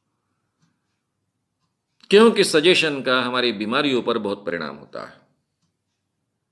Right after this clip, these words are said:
वर्ल्ड हेल्थ ऑर्गेनाइजेशन, डब्ल्यूएचओ,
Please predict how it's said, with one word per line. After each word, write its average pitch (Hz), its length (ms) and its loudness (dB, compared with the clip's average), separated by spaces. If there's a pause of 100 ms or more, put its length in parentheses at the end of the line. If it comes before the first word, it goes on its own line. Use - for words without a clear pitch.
(880)
वर्ल्ड 247 480 6 (200)
हेल्थ 233 400 -2
ऑर्गेनाइजेशन, 147 840 -8 (140)
डब्ल्यूएचओ, 151 1400 0